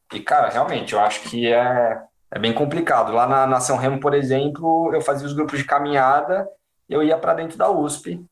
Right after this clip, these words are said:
porque as calçadas amplas,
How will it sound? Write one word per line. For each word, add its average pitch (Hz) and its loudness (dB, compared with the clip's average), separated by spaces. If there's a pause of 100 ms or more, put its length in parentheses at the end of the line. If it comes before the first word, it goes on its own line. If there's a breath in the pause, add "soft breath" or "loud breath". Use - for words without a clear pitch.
(200)
porque 117 -2 (400 soft breath)
as - -8
calçadas 120 0
amplas, 123 0